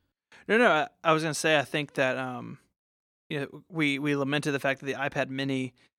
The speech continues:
didn't get a lot of updates. Uh, with the last cycle I got was Touch I D, <laughs> actually, and a new color. Um, and I don't think that was specifically about the six Plus, but it doesn't help my restlessness about the iPad Mini. Like,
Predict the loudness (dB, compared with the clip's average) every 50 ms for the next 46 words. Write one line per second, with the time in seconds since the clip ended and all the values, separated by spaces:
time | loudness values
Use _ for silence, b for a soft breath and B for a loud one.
0 | _ _ _ _ _ -6 -6 -4 -2 0 0 0 0 0 -2 -2 -6 -6 -6 -4
1 | -4 -4 -4 -6 -6 -6 -6 -6 -6 -10 _ _ -10 -8 -8 -6 -6 -8 -10 -10
2 | -10 -10 -10 -12 -16 -20 _ _ _ _ _ _ _ _ _ _ _ -10 -6 -4
3 | -4 -2 -4 -4 -4 -4 -2 -2 -2 -4 -6 -8 -8 -8 -8 -10 -10 -10 -8 -8
4 | -8 -8 -8 -10 -10 -6 -4 -4 -4 -4 -6 -12 -18 -20 _ -16 -14 -12 -10 -8
5 | -6 -6 -8 -8 -10 -10 -8 -6 -4 -4 -4 0 2 2 2 2 0 -4 B B
6 | B B B B B B B B B 0 4 6 8 6 6 6 4 4 6 6
7 | 6 4 4 2 2 4 4 4 6 4 2 0 0 -2 -4 -2 -2 -2 -2 -4
8 | -4 -6 -4 0 0 0 0 0 -2 -2 -2 -2 -4 -4 -6 -4 -4 -4 -4 -6
9 | -10 -6 0 2 2 2 2 0 -4 -8 -10 -12 _ _ -6 0 2 2 2 2
10 | 0 -4 -8 _ -8 -8 -4 0 2 4 4 4 2 -2 -4 -6 -8 -2 2 4
11 | 4 4 2 0 -8 -8 -4 -2 0 0 0 -2 -4 -4 -4 -4 -4 -4 -6 -8
12 | -8 -8 -8 -8 -8 -8 -8 -8 -8 -10 -10 -8 -6 -4 -4 -4 -6 -6 -8 -6
13 | -6 -4 -4 -4 -2 -2 -4 -2 -4 -4 -6 -6 -6 -8 -8 -10 -12 -12 -14 -16
14 | -20 _